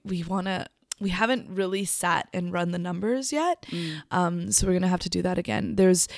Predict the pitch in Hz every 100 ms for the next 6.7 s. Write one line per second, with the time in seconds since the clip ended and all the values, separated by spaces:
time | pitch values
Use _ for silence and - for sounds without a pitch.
0 | - - 226 208 - 190 - 185 190 185
1 | 175 175 175 - 165 165 170 170 175 165
2 | - 180 180 175 170 170 165 180 180 160
3 | 180 175 170 - 175 - 170 - 175 -
4 | 180 - - 175 175 180 170 175 175 -
5 | 226 262 294 - - 175 156 175 165 -
6 | - 175 - - 180 175 -